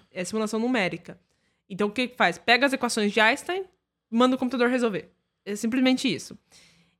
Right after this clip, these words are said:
E, e é uma coisa muito complicada, porque não só você precisa das equações de Einstein, como você precisa das equações de eletromagnetismo, porque ali tem campos magnéticos, é, equações de fluido, porque é um gás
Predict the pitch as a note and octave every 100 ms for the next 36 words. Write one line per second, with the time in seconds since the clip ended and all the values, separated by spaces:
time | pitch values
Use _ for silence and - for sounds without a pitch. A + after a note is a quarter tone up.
0 | _ C4+ D4 D4 C#4+ B3+ C#4 E4 E4 D4+
1 | D4 D4 D4 D4 C#4 B3 F3+ F3+ G3+ A#3+
2 | D#4 F4+ C4+ B3 A#3 A3+ A3 A3 A3 G#3+
3 | G#3 G3+ F#3+ G#3+ C#4 B3+ A3+ G#3+ A3 G3+
4 | - G#3 G#3 F#3+ F#3+ F#3+ F#3 F#3 G3+ G3
5 | F#3+ F3+ F#3 F3+ F3+ F#3+ F#3 F3+ F3+ B3+
6 | C#4+ D4+ C#4+ - F#3 F#3+ F#3 F#3 G3 _
7 | F#3 F#3 F#3 F3 F#3+ G#3+ A#3+ - B3 -
8 | _ _ _ - F#3+ F3+ G3 G3 F#3+ F#3
9 | A#3 B3+ C4+ C4 - G3 G3 G3 G3 D#4+
10 | - -